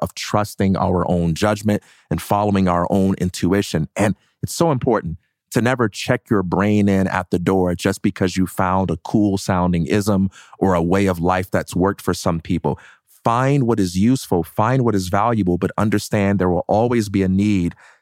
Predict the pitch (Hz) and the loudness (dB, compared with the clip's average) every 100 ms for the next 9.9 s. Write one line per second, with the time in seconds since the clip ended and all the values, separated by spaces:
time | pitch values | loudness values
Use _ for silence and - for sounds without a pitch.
0 | - - - - 120 113 117 104 104 92 | -6 -6 -4 -2 0 2 0 2 0 0
1 | 80 - _ _ - 107 120 113 110 - | -2 -6 _ _ -8 -2 0 0 0 -2
2 | - 98 95 92 87 92 90 92 123 - | 0 2 2 0 0 0 2 2 2 2
3 | 127 90 78 - _ _ - - - 92 | 0 0 -4 -14 _ _ -6 -4 -2 0
4 | 90 90 90 - - - 101 87 82 - | 2 0 -2 -6 -10 -2 0 0 -2 -2
5 | 87 82 85 90 73 - _ - 95 110 | 0 0 0 0 -2 -8 _ -4 0 0
6 | 110 98 92 101 98 90 98 90 90 107 | 0 0 0 0 0 0 0 0 0 0
7 | 107 95 - 95 - - - 160 139 123 | 0 -2 0 0 -2 -6 -2 0 2 0
8 | 110 113 98 - - - 127 143 117 127 | 0 -2 -4 -10 -8 -2 0 0 2 2
9 | 131 127 120 117 110 107 123 120 - | 2 0 0 2 2 0 0 0 -2